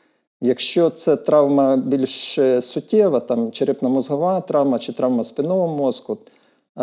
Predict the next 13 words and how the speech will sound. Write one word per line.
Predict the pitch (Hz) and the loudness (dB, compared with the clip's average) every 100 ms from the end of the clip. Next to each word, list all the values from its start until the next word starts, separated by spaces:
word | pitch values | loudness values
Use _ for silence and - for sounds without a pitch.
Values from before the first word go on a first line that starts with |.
| 123 117 | 0 0
в | 131 - | -2 -4
такому | 185 202 196 156 | -2 0 0 -2
стані, | - 156 156 147 123 117 | 0 2 2 2 0 0
ну, | 113 117 117 - - - - | -2 -4 -6 -10 -14 -16 -6
пацієнт | 127 - 147 147 | -6 -2 0 0
буде | 113 131 113 | 0 0 0
лежачим. | 113 107 95 87 - - - _ _ _ _ - | -2 -2 -6 -8 -12 -18 -20 _ _ _ _ -4
І, | 147 143 | 0 2
відповідно, | - 139 131 151 139 156 135 139 131 127 - | 0 -2 -2 -2 0 2 4 4 2 0 -2
реабілітаційні | 147 139 139 135 135 - 139 | 2 2 2 2 0 0 0
втручання | 131 - 135 - 143 131 | 0 -2 -4 0 2 2
будуть | 113 117 117 - | 0 -2 -4 -6
різні. | 98 85 - 135 | -6 -8 -12 -14